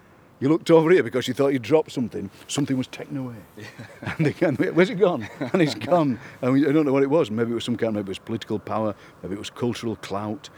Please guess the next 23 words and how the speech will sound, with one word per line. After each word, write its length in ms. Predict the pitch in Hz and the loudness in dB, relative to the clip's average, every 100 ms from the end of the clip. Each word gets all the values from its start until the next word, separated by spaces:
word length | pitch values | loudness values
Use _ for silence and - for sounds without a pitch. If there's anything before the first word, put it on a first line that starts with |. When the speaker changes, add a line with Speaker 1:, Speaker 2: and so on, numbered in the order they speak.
| - - 95 | -20 -12 -8
Speaker 1:
maybe 200 | 101 110 | -2 -2
it 80 | |
was 200 | 110 107 | -2 -6
a 60 | 98 | -6
sense 440 | - 110 107 92 | -4 -2 -2 -4
that 100 | - | -8
this 160 | 107 101 | -8 -8
place 400 | - 104 101 - | -4 -2 -2 -4
wasn't 480 | 101 110 104 - - - - - - - - - - - | -2 -2 -2 -6 -12 -20 -20 -20 -20 -20 -20 -20 -20 -12
part 240 | 107 107 98 | -6 -4 -4
of 100 | 95 | -6
managed 600 | 101 110 110 95 - 95 | -4 -2 -2 -4 -10 -14
decline, 680 | - - 104 123 98 71 76 | -12 -8 -8 -8 -10 -12 -16
which 140 | 92 110 | -14 -14
it 100 | - | -8
felt 180 | 117 113 | -6 -6
like 200 | 110 104 | -8 -8
it 60 | |
was 180 | 107 104 | -8 -8
for 100 | 107 | -8
a 60 | 98 | -6
long 260 | 107 113 | -4 -6
time. 300 | - - 73 | -6 -8 -10